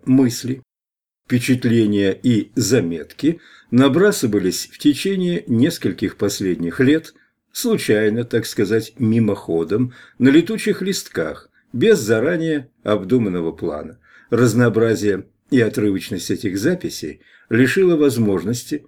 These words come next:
при составлении сборника поделить их на части. Соответственно, их содержанию пришлось удовольствоваться только некоторым весьма поверхностным упорядочением их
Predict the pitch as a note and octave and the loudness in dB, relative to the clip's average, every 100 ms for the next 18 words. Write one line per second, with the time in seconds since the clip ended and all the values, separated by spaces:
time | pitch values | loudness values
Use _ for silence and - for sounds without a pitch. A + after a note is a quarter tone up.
0 | _ - C3+ A2 A2 - D3 B2+ - E3 | _ 0 2 2 -2 -6 -4 -4 0 0
1 | A#2 E2+ D#2+ E2+ E2+ F2+ F2+ C3+ C3+ E3 | 0 -2 -4 -8 -4 -4 -2 -2 -2 -6
2 | - _ _ _ D#3+ B2 C3 G#2+ A2+ E3 | -8 _ _ _ 4 4 0 0 -4 -4
3 | E3 E3+ F3+ - F#2+ D2 - - - _ | -4 -2 -6 -4 -6 -6 -10 -18 -20 _
4 | _ - - A2+ G#2 A#2 F#3+ - F3 E3+ | _ -10 0 0 0 -2 -2 -2 -6 -4
5 | F3 B2+ B2+ - B2+ A#2+ F2 A#2+ A2+ A#2 | -2 -2 -2 -2 -2 -2 0 0 0 -2
6 | A2+ _ _ _ _ D#3+ F3+ A3+ - - | -6 _ _ _ _ 2 4 0 -2 -4
7 | - D3 B2 A2+ G2 F2+ - F#2 - G#2 | 0 4 4 4 0 -2 -4 -6 -4 -2
8 | G3+ G3+ F#3+ F3+ - _ _ _ - D#3+ | 0 2 0 -2 -6 _ _ _ 0 4
9 | G#3 G#3 D#3+ D#3+ C#3+ C3 - A#2+ C#3 D#3 | 4 4 2 4 4 2 0 0 0 2
10 | D#3 B2+ - D#3+ B2+ G2 - F#2 - F#2 | 0 0 0 0 2 0 -2 -10 -10 -6
11 | F2+ E2+ _ _ - A#2+ A2+ C3 F3+ D#3+ | -6 -8 _ _ 0 2 2 2 -2 -4
12 | - D3 D3 C#3 A#2+ A#2+ A#2+ | -2 0 2 2 0 -2 -2